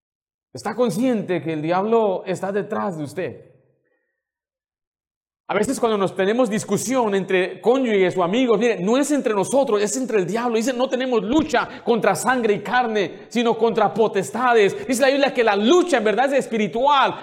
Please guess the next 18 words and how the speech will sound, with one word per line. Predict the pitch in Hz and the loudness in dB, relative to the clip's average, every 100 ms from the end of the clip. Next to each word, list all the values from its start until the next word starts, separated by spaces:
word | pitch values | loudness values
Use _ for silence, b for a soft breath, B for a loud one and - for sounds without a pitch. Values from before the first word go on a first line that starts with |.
| - | -6
Y | 220 | 0
cuando | 247 226 | 2 2
usted | 214 330 339 | 2 0 2
piensa | 330 330 226 226 | 2 2 2 2
que | 208 | 2
alguien | 214 339 415 | 4 6 6
la | 370 294 | 4 2
trae | 294 269 | 2 2
contra | 254 240 | 0 0
usted, | 233 269 | 2 2
no, | 285 392 392 403 | 4 4 2 -2
hay | 190 220 | 0 4
alguien | 233 220 226 | 4 2 2
más | 339 339 | 0 0
fuerte | 370 339 262 | 0 0 2
detrás | 226 220 247 247 | 0 2 2 2
de | 254 285 | 4 6
él, | 226 | 4